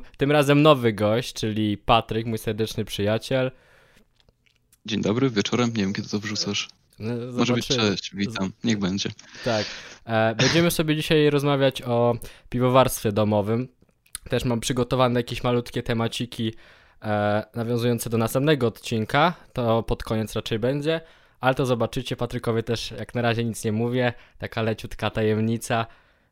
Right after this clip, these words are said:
Speaker 1: e, taki sneak peek do następnego odcinka. <clears throat> E,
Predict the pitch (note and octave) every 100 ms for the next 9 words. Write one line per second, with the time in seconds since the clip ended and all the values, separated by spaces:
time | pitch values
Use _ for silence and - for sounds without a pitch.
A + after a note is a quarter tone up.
0 | _ G2+ G2+ G2+ G#2 A#2 G#2+ A2+ G#2 G#2+
1 | G#2+ G#2+ - A2 G#2+ G#2+ G#2 - A#2 G#2+
2 | G2 - - - - - - _ _ _
3 | _ _ _ _ _ - - - - -
4 | B2+